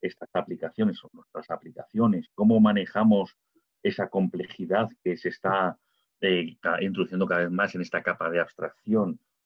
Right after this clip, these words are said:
Ah, estas son las áreas, estas son preguntas que nos podemos plantear y realmente son las áreas en las que VMware, pues, eh, está aplicando todo su conocimiento precisamente para resolver todos estos problemas, con la solución, eh, de Kubernetes.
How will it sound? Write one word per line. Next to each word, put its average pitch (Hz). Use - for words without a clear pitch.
Ah, 107
estas 95
son 101
las 95
áreas, 110
estas -
son -
preguntas 90
que 82
nos 78
podemos 92
plantear 104
y 117
realmente 90
son 92
las -
áreas 98
en 90
las 82
que 80
VMware, 95
pues, 113
eh, 92
está 82
aplicando 87
todo 82
su -
conocimiento 98
precisamente 87
para 82
resolver 82
todos 82
estos -
problemas, -
con 90
la -
solución, -
eh, 78
de -
Kubernetes. -